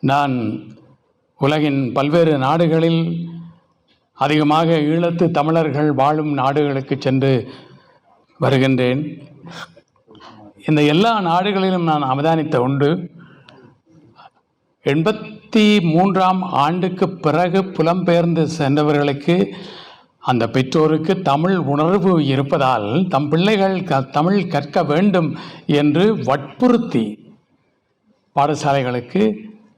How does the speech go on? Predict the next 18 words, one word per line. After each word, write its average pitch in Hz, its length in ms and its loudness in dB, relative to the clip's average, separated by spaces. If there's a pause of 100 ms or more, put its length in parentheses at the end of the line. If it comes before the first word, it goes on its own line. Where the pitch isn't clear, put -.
(120)
வார 151 340 0
இறுதியில் 143 440 2
அழைத்து 131 340 0
செல்கின்றார்கள். 120 800 -2
அந்த 165 240 0
பிள்ளைகளும் 196 520 0
கூட 180 440 2 (560)
தாய் 160 260 2
தந்தையின் 156 580 0
வற்புறுத்தலுக்காக 135 1160 -2 (240)
படிக்கின்றார்கள். 160 880 0
ஆனால் 131 540 0 (1000)
பெரும்பாலும் 143 560 0
ஐந்தாம் 147 680 0
ஆண்டு 127 280 0
வரைதான் 123 460 0
அவர்களுடைய 113 420 -2
கல்வி. 107 640 -6